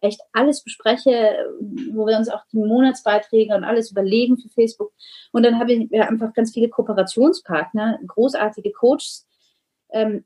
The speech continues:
Anwälte auch, Therapeuten, die alle, und das müsste ich wirklich sagen, die alle von mir auch, äh, quasi geprüft worden sind, ob sie mit dem Thema Narzissmus sich wirklich auskennen, ob sie es selber am eigenen Leib gespürt haben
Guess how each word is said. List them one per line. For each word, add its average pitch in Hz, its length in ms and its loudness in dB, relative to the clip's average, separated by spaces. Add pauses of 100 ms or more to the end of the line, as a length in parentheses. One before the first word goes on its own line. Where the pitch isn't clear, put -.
Anwälte 269 640 2
auch, 254 260 -4 (300)
Therapeuten, 254 1200 0
die 220 300 -8
alle, 240 600 2
und 220 100 -4
das 214 100 -4
müsste 240 300 -2
ich 220 160 -12
wirklich 254 400 -4
sagen, 220 260 0
die 202 220 -8
alle 277 260 2
von 226 180 2
mir 254 300 2 (100)
auch, 226 280 -2
äh, 196 420 0
quasi 208 220 -2
geprüft 269 480 0
worden 233 260 2
sind, 262 320 2 (240)
ob - 180 -2
sie - 140 0
mit 254 160 4
dem 226 140 -2
Thema 233 260 -2
Narzissmus 220 560 -4
sich 214 160 -8
wirklich 220 380 -2
auskennen, 311 640 2 (320)
ob - 120 -10
sie - 120 -8
es 220 140 -8
selber 254 320 4
am 240 80 -2
eigenen 208 400 -2
Leib 185 240 -2
gespürt 247 480 -10
haben 285 340 0